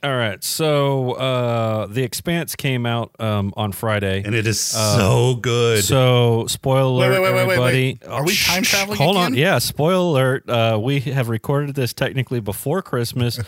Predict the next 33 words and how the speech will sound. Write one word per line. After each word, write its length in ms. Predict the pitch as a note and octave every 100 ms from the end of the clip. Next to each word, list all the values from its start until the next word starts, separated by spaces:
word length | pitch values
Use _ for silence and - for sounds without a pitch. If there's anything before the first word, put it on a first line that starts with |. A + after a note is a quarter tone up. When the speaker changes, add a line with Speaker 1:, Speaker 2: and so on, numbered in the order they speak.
| - A2 -
Speaker 1:
to 140 | B2+
be 140 | A2+
released 440 | A#2 A#2 A#2 A#2+ -
after 380 | C#3+ E3 D#3+ C3
Christmas. 520 | - G#2 G2+ A2+ G2+ - B2+ -
So 180 | - A2+
there 200 | C3 B2+
is 80 | -
some 220 | F#2+ F#2+
time 260 | - D#3+ E3+
travel 440 | - D3 C#3 C3+
involved. 540 | B2+ C#3+ D3 D3 C#3 - - -
You 220 | C3 C3
are 160 | B2+ A2
welcome, 720 | G2+ C#3 C#3+ D3 C#3 C3 B2+ - _ -
listeners 800 | G#2+ A2 A2 B2+ B2+ B2 A#2+ A2+
of 120 | A2+
Sadis. 520 | - F#2 D2+ - - A#3+ B3+ B3 - - - -
Speaker 3:
So 160 | D3
we're 80 | C#3+
Speaker 1:
Um, 60 | C#3+
Speaker 3:
not 180 | C#3
gonna 140 | C#3+ C3+
talk 140 | D3
Speaker 1:
anyway. 120 | C#3 G#2+
Speaker 3:
about 220 | B2+ B2+
our 120 | A#2+
thoughts 280 | B2 B2+ B2+
on, 300 | A#2 A2 A2
on 420 | - A#2 A2 A2 A2
Star 340 | - - A#2
Wars 240 | A#2+ A#2 A#2
Episode 540 | G#2+ A2 A#2 A2 G#2+